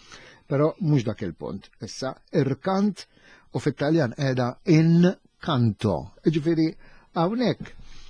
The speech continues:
hawnhekk hawn differenza fl-ewwel konsonanti. Fit-Taljan qiegħda ne għal nar, all right? U fil-Malti qiegħda r għal ras.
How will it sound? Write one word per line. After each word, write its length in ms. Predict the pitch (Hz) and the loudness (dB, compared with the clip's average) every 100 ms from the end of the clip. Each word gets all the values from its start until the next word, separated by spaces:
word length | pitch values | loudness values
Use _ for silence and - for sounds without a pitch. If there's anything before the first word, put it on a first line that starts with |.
| - - - 208 - | -20 -20 -18 -16 -8
hawnhekk 480 | 175 175 214 - 147 | -4 -2 -2 -4 -4
hawn 280 | 107 98 101 - _ _ 151 | -6 -6 -12 -20 _ _ 0
differenza 760 | 185 - - 120 110 101 92 | 0 0 -2 0 0 -4 -10
fl-ewwel 460 | - 202 208 175 156 | -10 -8 -4 -2 -4
konsonanti. 760 | 156 151 123 147 156 131 107 87 71 _ | -6 -8 -8 -6 -2 -2 -2 -6 -8 _
Fit-Taljan 580 | - 156 170 175 220 170 | -8 -6 -2 -2 0 -2
qiegħda 360 | 156 139 131 127 | 0 2 4 6
ne 220 | 123 107 82 - _ _ _ _ _ _ - | 8 6 4 -6 _ _ _ _ _ _ -6
għal 240 | 113 110 - - 113 | -2 -2 -2 -2 -2
nar, 480 | 117 82 57 62 - _ _ | 0 -2 -6 -8 -14 _ _
all 160 | 117 | -6
right? 280 | 107 170 156 | 0 0 2
U 120 | - 185 | 0 0
fil-Malti 460 | 160 208 170 147 | 0 -2 -6 -6
qiegħda 320 | 151 127 117 117 - - | -6 -4 -2 -4 -8 -8
r 420 | 135 139 147 160 104 - _ _ _ | -4 0 4 4 2 -4 _ _ _
għal 260 | 120 113 117 - - | -10 -8 -10 -12 -10
ras. 520 | 135 135 117 67 - | -8 -6 -8 -12 -14